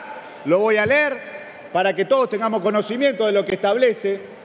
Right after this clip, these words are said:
el reglamento de la Federal en relación a este punto, motivo por el cual amerita una sanción inmediata. El reglamento de la Federal dice lo siguiente: "La reglamentación de la ley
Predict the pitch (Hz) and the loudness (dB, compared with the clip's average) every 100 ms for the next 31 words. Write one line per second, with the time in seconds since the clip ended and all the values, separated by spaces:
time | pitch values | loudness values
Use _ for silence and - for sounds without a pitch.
0 | - - 190 202 214 233 220 214 196 175 | -6 -2 0 2 0 0 0 2 2 0
1 | 214 240 220 185 185 233 220 220 220 254 | 2 2 0 -2 -2 -2 0 0 0 -2
2 | 202 220 233 - - - 156 220 220 180 | 0 0 0 -4 -18 -6 -4 2 2 2
3 | 190 180 208 220 190 196 202 202 180 185 | 0 2 2 2 0 -2 0 2 2 0
4 | 185 214 220 196 - - - - 180 190 | 0 2 2 0 -8 -18 -20 -8 -4 0
5 | 226 269 220 190 202 196 - - - - | 2 4 2 2 -2 -2 -10 -20 -20 -20
6 | - - - - - - - - - - | -20 -20 -20 -16 -14 -14 -18 -20 -20 -20
7 | - - - 190 220 240 277 285 277 247 | -20 -20 -2 0 2 2 2 2 2 4
8 | 254 285 277 254 247 233 226 220 185 151 | 2 2 0 0 0 0 2 0 0 -4
9 | 131 - 107 - - - 185 226 233 240 | -4 -6 -12 -12 -12 0 2 4 2 2
10 | 247 240 294 262 254 269 233 226 | 0 2 2 4 4 4 2 0